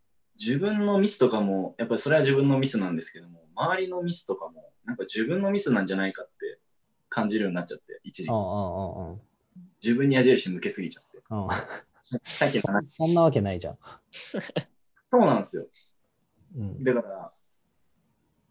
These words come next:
Speaker 1: すごいなんか周りの言葉とかを全部吸収したり、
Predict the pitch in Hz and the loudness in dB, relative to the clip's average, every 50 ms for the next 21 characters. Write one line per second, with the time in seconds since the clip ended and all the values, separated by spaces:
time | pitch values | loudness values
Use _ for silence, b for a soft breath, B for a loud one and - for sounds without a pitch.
0 | _ _ - - - - - 143 156 185 214 185 156 143 135 113 110 123 147 160 | _ _ -8 -6 -6 -4 -4 -4 -2 0 2 2 2 2 2 4 4 6 6 6
1 | 165 165 165 160 165 156 151 - - - 165 147 - 147 - 120 101 - 95 92 | 6 4 4 2 -2 -4 -4 -6 -4 -2 0 2 2 2 0 0 -2 -2 -2 -2
2 | 92 90 - 127 147 156 120 101 98 - - 107 101 98 95 - - 101 98 95 | -2 -2 0 2 2 2 2 0 -2 -2 -2 -2 -2 -2 -2 -2 -2 -4 -4 -4
3 | - - - 98 92 - 87 90 85 71 69 _ | -4 -4 -4 -6 -6 -6 -10 -14 -16 -16 -18 _